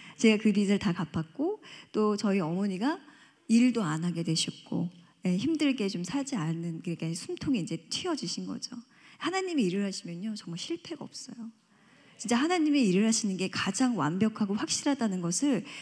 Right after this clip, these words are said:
저는 어렸을 때부터 하나님이 보여주셨어요. 네, 그래서 저는 항상 믿음 안에서 이렇게 살고 있었는데 제가, 어, 딱 일을 막 너무 열심히 하고 있고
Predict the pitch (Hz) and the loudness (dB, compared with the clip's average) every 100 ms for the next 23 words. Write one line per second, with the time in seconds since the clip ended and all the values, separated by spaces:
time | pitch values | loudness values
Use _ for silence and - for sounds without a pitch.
0 | - - 247 - 208 381 370 370 330 302 | -6 2 2 6 6 6 4 2 4 4
1 | 226 214 220 220 180 175 180 202 214 240 | 2 2 2 2 2 0 8 10 10 8
2 | 226 - 170 - 156 - 180 - _ - | 4 -4 -4 -4 -6 -6 -8 -12 _ -20
3 | - - - 196 180 175 220 226 - 175 | -20 -20 -6 0 0 0 0 0 -2 -2
4 | 175 208 220 202 175 196 208 180 175 175 | 0 -2 -2 -2 0 0 0 -2 -4 -6
5 | 165 165 185 175 - - - - - 175 | -8 -6 -4 -6 -8 -20 -18 -18 -4 -2
6 | 180 - - 302 285 190 - 190 170 165 | -2 -2 -2 0 0 -2 -2 -4 -2 -2
7 | 247 240 - - - - - - 226 220 | 0 -2 -4 -14 -20 -20 -20 -4 0 0
8 | 220 254 156 - _ _ _ _ _ _ | 0 0 -2 -6 _ _ _ _ _ _
9 | _ _ _ _ - - - - - - | _ _ _ _ -14 -14 -20 -20 -20 -20
10 | _ _ - 165 165 170 - 52 - - | _ _ -8 -6 -4 -6 -6 -10 -14 -18
11 | - _ 302 302 - _ _ _ _ _ | -20 _ -4 -4 -14 _ _ _ _ _
12 | _ _ - 226 302 370 277 - - - | _ _ 4 6 8 6 4 0 -4 -6
13 | - 208 240 196 175 196 190 175 156 - | 0 4 6 4 2 0 0 0 -2 -6
14 | - 160 160 | -8 -6 -8